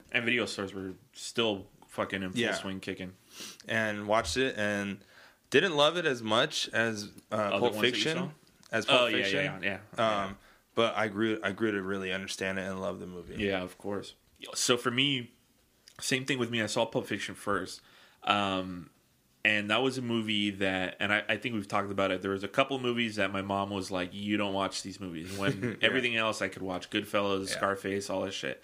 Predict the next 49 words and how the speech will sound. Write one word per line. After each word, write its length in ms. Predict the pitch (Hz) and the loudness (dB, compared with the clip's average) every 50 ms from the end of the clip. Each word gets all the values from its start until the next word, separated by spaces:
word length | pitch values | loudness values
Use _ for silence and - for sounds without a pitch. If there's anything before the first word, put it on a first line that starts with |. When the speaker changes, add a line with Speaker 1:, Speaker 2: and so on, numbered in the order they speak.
| - - | -20 -2
Speaker 2:
For 120 | - - | 2 4
the 80 | 147 147 | 6 6
record, 320 | 151 147 143 - 143 123 | 6 4 4 2 0 0
let 100 | 123 123 | 0 0
me 120 | 127 127 120 | 0 0 0
say 200 | - 123 113 107 | 2 2 2 4
that 160 | 104 101 98 - | 2 0 0 0
too 160 | - 101 95 | -2 -2 -2
about 240 | 95 98 95 76 67 | 0 -2 -4 -2 -2
my 120 | 90 90 | -2 -2
mom. 280 | 87 85 85 85 90 - | 0 -2 -2 -4 -4 -2
Speaker 1:
Yeah. 240 | - 120 113 95 - | 0 2 2 2 2
Speaker 2:
All 140 | - 123 139 | 4 4 4
these 160 | 147 143 131 | 4 2 0
movies 320 | 120 131 123 113 113 104 104 | 0 0 0 0 0 2 2
were 100 | 104 101 | 2 4
watched 440 | 101 101 98 95 - - - - - _ _ - _ _ _ _ _ _ _ _ _ - - - - - _ - | 4 2 2 2 -2 -4 -6 -6 -12 _ _ -20 _ _ _ _ _ _ _ _ _ -16 -14 -14 -16 -20 _ -4
late 260 | - 131 127 120 120 117 | 2 4 6 6 6 4
at 80 | 113 | 2
night 300 | 110 110 107 104 104 - | 2 2 4 4 4 4
Speaker 1:
Yeah, 320 | 135 127 117 107 101 110 110 | 4 4 4 4 4 4 4
Speaker 2:
or 220 | 107 107 104 101 | 4 4 4 4
Speaker 1:
or 100 | 120 123 123 | 4 4 4
Speaker 2:
at 100 | 110 110 | 4 4
a 40 | 113 | 4
Speaker 1:
while, 100 | 117 - | 4 4
Speaker 2:
friend's 160 | 120 110 110 | 4 4 4
Speaker 1:
while, 160 | 117 117 117 | 4 4 4
Speaker 2:
house. 140 | 98 101 - | 2 2 2
Speaker 1:
while 180 | 110 110 110 110 | 4 4 4 4
they're 180 | 107 107 104 104 | 4 2 2 4
at 160 | 104 104 101 | 4 2 2
work. 260 | 104 104 101 101 98 | 2 0 0 2 4
Speaker 2:
Yeah. 240 | 135 135 127 113 98 - - | 4 6 6 4 2 2 2
Speaker 1:
Yeah. 220 | - 107 - - - - - - - | 2 2 2 2 0 -2 -6 -4 -2
Speaker 2:
<laughs> 120 | 143 143 120 | 0 4 6
Never 380 | 147 156 160 156 151 151 143 131 | 6 6 6 6 4 4 4 2
Speaker 1:
Um, 60 | 123 | 0
Speaker 2:
when 160 | 123 120 120 | 0 -2 -2
she's 360 | 117 - - 123 117 98 - - | -2 0 0 0 0 0 0 0
around. 460 | 131 - - - - - - - 107 - | 0 0 0 -4 -6 -4 -4 -8 -4 0
Speaker 1:
yeah, 320 | 123 123 117 104 92 95 | 4 4 4 4 4 0
so, 600 | 92 - - - 127 127 123 120 117 117 117 - - - - - - - | -4 -4 0 2 4 4 4 2 2 2 0 -2 -4 -8 -16 -18 -2 2
um, 520 | 123 123 120 117 113 110 107 104 107 101 - _ - - - - - - - - _ _ _ _ | 2 4 4 4 2 0 -2 -4 -8 -12 -12 _ -18 -18 -18 -18 -20 -20 -20 -20 _ _ _ _
you 160 | - 139 123 117 | 2 2 4 4
know, 440 | 113 107 104 104 104 104 101 - - | 4 4 4 2 2 0 -2 -2 2
I 100 | 98 117 | 4 4
had 240 | 127 127 127 123 123 - | 4 4 2 0 -2 0
always 640 | - 123 127 139 147 147 147 143 139 135 - - | 0 2 2 4 2 2 2 2 0 -2 -6 -10